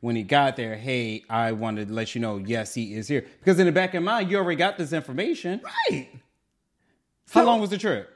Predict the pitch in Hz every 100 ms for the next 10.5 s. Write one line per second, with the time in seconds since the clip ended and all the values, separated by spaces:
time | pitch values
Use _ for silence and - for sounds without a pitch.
0 | _ _ _ _ _ - 233 254 233 -
1 | 202 226 220 202 214 202 208 196 214 -
2 | - 226 240 240 233 240 254 254 - _
3 | 196 220 220 233 226 208 117 113 208 214
4 | 175 131 - _ 165 160 139 170 180 156
5 | 156 135 113 107 98 131 117 101 - 87
6 | 80 82 82 _ 92 - 185 160 165 131
7 | 147 135 - 196 185 208 175 139 110 160
8 | 190 - _ _ - 117 113 104 104 110
9 | - 403 466 - 285 277 220 240 240 254
10 | 320 - 226 214 240